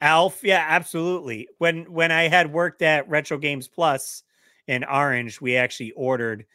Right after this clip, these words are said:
you could still find, you know, like, boxes like this on eBay, uh, relatively cheap. Maybe you'll pay thirty bucks for it or whatever. So we would buy boxes of 'em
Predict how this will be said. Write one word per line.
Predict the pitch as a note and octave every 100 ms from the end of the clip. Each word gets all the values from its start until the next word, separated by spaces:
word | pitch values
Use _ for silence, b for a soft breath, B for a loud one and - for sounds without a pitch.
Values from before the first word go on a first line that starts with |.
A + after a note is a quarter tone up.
| _ -
you | E3+
could | G3+
still | - E3+
find, | - E3+ E3
you | C#3
know, | B2+
like, | B2 A2 A2
boxes | A#2 A#2 - A2
like | A2 G2+
this | B2+ G#2+ G#2 - _ _
on | - G#2+
eBay, | C3+ C3 A#2 G2 G2 - _ _ _
uh, | C#3 G#2+ A2+ G#3
relatively | F#3+ F#3 - C3 C3 A#2
cheap. | - A#2 C3+ -
Maybe | A#2 A#2 A#2
you'll | A#2
pay | A#2 A2+ A2 _ _ _ _ _ _ _ _
thirty | A2+ A#2 A2
bucks | A2+ A#2 - - - _ - _
for | B2 B2
it | B2 C3+
or | A#2
whatever. | G#2+ A2 B2+ C#3+ C#3 _ _
So | - C3
we | C3
would | C3 A#2+
buy | B2 C#3 B2+
boxes | A#2+ A#2+ C#3 - B2 A2+
of | G#2+
'em | A2